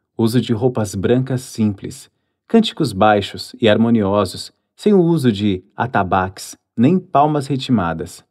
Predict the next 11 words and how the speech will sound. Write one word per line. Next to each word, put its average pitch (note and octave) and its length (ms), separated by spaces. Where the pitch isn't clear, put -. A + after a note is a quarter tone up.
A G#2+ 140
esse B2 160
novo A#2+ 220
tipo C#3 280
de G2+ 140
culto, C3 480
que - 100
se B2 220
estruturava A2 760
nessa F#2+ 300
noite A#2+ 420